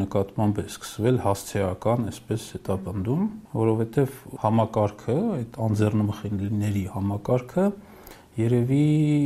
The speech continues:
մտահոգվել է, որ ինչ, էս ինչ ընդվզում է, էլի,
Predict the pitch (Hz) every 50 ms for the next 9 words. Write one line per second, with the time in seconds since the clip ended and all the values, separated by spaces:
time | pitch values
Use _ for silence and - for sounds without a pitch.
0 | 139 131 131 131 123 120 120 113 - - 113 107 - 107 107 117 117 110 - -
1 | - 113 104 90 87 - - - - - - - 117 110 113 123 - - - -
2 | - - - - - - 113 117 117 - 120 120 - - 143 147 - - 120 104
3 | 104 104 95 95 95 92 92 101 104 113 143 160 139 110